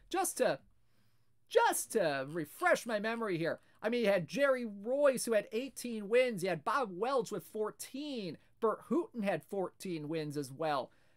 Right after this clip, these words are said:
Very solid pitching staff this year, but Don Sutton led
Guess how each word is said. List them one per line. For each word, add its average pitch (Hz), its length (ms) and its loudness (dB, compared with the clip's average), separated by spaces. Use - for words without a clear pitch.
Very 247 360 4
solid 285 580 2
pitching 233 320 -6
staff 220 320 -2
this 208 220 -6
year, 202 100 0
but 156 220 -4
Don 370 280 2
Sutton - 440 2
led 196 300 -2